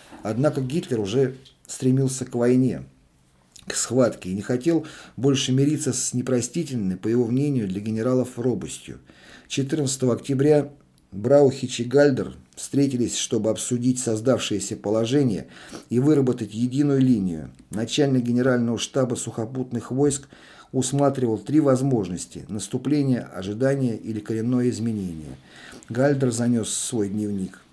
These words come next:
эти три возможности в тот же день,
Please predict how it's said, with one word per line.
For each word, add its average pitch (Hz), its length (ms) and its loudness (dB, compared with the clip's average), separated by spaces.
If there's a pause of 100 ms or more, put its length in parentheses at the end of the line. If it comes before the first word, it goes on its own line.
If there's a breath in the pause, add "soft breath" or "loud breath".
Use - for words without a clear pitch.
(800)
эти 127 200 0
три 113 220 -4
возможности 131 720 0
в - 80 -20
тот 113 200 -2
же 117 120 -6
день, 90 320 -8